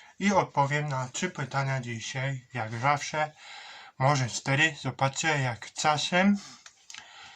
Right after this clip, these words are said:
Y, pierwsze pytanie, czy ja z Dominiką chcemy dzieci? Tak, chcemy dzieci, parkę, y, chłopaka i dziewczynkę, lub lice-, wolimy parkę i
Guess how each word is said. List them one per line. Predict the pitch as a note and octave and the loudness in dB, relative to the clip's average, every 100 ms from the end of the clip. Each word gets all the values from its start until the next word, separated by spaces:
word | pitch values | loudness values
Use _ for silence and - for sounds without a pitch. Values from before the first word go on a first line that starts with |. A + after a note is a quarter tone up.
| - - _ - | -20 -20 _ -4
Y, | C3+ C3 C3 C#3+ - - | 0 2 2 -2 -8 2
pierwsze | F3 F3+ E3 | 2 4 0
pytanie, | C#3 C3+ D3+ D3 C3 A2+ G2+ | -2 -4 0 0 0 -2 -6
czy | - - D3+ E3 E3+ D#3+ - - | 0 0 2 0 -2 -6 -16 -10
ja | C#3 C#3+ D#3 C#3+ | 0 4 4 2
z | C3 C#3+ | -2 0
Dominiką | C3+ C3+ C3+ C#3 D3 C3 | 0 0 -2 -2 -2 -4
chcemy | - B2+ B2+ B2+ B2 | -4 -4 -2 -2 -4
dzieci? | A#2 B2 A#2 - G2+ - _ - | -4 -4 -4 -8 -14 -18 _ 0
Tak, | D3 D#3 - | 4 4 0
chcemy | - C#3+ C#3+ D3+ C3 | -6 -4 -2 -2 -2
dzieci, | C3 C3+ C3+ - D3 E3+ - - - _ _ - | 0 0 -2 -6 -2 -2 -4 -20 -20 _ _ 4
parkę, | C#3+ C3 A#2+ - C#3 D#3 | 4 4 -4 -4 2 2
y, | F#3+ _ _ - - - - - _ _ _ - C#3+ C#3 C3 A#2+ | 0 _ _ -20 -20 -20 -20 -20 _ _ _ -4 0 0 0 -2
chłopaka | - D3 D#3 C#3+ C#3+ | 0 4 2 2 -2
i | D3 C3 | -2 0
dziewczynkę, | C3+ C3 - C#3+ C3+ E3+ F#3+ - - - | 0 -2 -4 -4 0 2 2 0 -8 -12
lub | B2 C#3 C#3 C3+ | -6 -4 -2 -2
lice-, | C#3 C3 - C#3+ C3+ C#3 D3 C#3+ | -2 -2 0 0 0 -2 -8 -6
wolimy | C#3 D3 C#3 C#3 C3+ B2+ A#2+ A#2 _ _ - | 2 2 2 0 0 -2 -6 -12 _ _ 2
parkę | C#3+ C#3 - C3+ | 2 2 -2 -4
i | C3+ B2+ A#2+ | -2 -4 -4